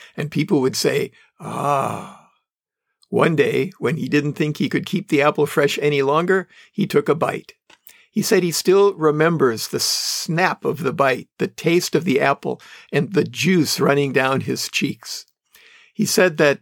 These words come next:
each one of us brings different associations to eating apples. In fact, we could take a bite out of the same apple, but would experience it very differently. Likewise, we each bring our own history to our own experience of reality.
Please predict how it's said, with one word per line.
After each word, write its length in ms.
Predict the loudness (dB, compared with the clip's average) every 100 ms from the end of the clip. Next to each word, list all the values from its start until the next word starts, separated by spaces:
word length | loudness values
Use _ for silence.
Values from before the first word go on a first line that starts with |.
| _
each 260 | 0 0 2
one 160 | 4
of 100 | 4
us 160 | 2 0
brings 380 | 0 0 0 0
different 420 | 0 2 -2 -2
associations 1040 | -6 0 0 0 -2 -2 -2 -4 -6 -12 -6
to 180 | -6
eating 320 | -4 -4 -4 -4
apples. 540 | -6 -4 -6 -6 -14 _ _ _ _ -6
In 100 | 2
fact, 340 | 2 2 -4
we 200 | -6 -6
could 160 | -2 2
take 200 | 2 2
a 60 | 2
bite 240 | 2 2
out 200 | 2 0
of 100 | 0
the 80 | -4
same 340 | 0 2 2
apple, 400 | 0 -4 -6 -6 _ _ _ _
but 220 | 0 0 _ _
would 160 | 2 2
experience 680 | 0 -2 2 2 2 0 -2
it 120 | 0
very 280 | 2 4 4
differently. 680 | 0 0 -4 -10 -14 -16 _ _ _ _ _ 0
Likewise, 580 | 0 2 2 2 0
we 100 | -2 -2
each 340 | -2 -2 0
bring 200 | 0 4
our 180 | 4 4
own 220 | 2 2
history 540 | 2 0 0 -8 -10
to 160 | -4 0
our 200 | 2 2
own 220 | 0 0
experience 720 | 0 -4 0 2 4 0 -4
of 240 | -4 -2 -2
reality. 680 | 0 2 4 2 -2 -8